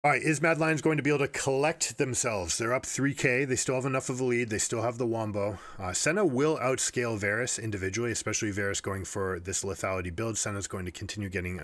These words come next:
the scaling from the souls. Uh, plus, you have just the outright damage coming out from Akali. Now, one thing that's been a hot topic recently is that Yasuo has not even had to buy crit items,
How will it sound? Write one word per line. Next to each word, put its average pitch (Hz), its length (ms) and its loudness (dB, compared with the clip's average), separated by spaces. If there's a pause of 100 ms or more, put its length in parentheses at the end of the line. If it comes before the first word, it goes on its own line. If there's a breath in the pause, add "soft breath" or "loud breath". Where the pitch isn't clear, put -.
the 90 260 -6
scaling 101 500 -4
from 98 280 -4
the 82 80 -6
souls. 151 480 0 (640 loud breath)
Uh, 90 180 -4
plus, 143 300 -2
you 139 80 2
have 127 260 0
just 127 240 0
the 110 160 -2
outright 117 400 -2
damage 107 340 -2
coming 110 220 -4
out 101 120 -4
from 90 160 -6
Akali. 135 480 0 (1120)
Now, 117 100 2
one 131 160 2
thing 139 140 2
that's 120 160 0
been 127 120 0
a 113 60 0
hot 117 220 0
topic 117 320 0
recently 113 400 0
is 101 100 -2
that 101 160 0
Yasuo 117 400 0
has 117 240 -2
not 110 280 -2
even 110 280 -4
had 107 320 -4
to 98 320 -2
buy 92 220 -2
crit - 240 -4
items, 82 440 -4